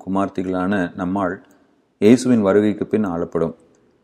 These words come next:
வெளிப்படுத்துதல் புஸ்தகத்தில் ஜீவ விருட்சம் தோன்றுவது இது முதல் முறை அல்ல.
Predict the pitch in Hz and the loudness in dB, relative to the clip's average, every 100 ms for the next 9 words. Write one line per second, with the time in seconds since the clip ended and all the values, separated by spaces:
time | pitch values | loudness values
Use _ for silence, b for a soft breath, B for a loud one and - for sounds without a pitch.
0 | _ _ _ 117 135 165 160 139 123 113 | _ _ _ 4 6 6 4 4 4 4
1 | 104 - 104 104 117 101 98 - 135 135 | 2 4 6 6 2 0 -2 4 6 8
2 | 101 107 110 113 104 101 98 92 92 107 | 6 2 0 0 2 2 2 0 2 2
3 | 95 98 - 92 92 101 107 104 95 98 | 2 0 -2 0 2 6 6 6 2 0
4 | 82 85 | 0 -4